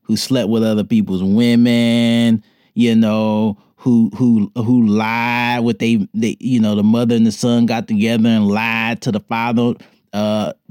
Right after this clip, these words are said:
to the father, um, and, and, and got rid of the brother out of the deal.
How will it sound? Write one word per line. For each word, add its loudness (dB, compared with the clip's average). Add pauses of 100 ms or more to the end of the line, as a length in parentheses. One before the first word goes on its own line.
to -4
the -2
father, -4 (460)
um, -2
and, -2
and, -4
and -4
got -4
rid 0
of 0
the 0
brother -2
out -4
of 0
the 0
deal. 0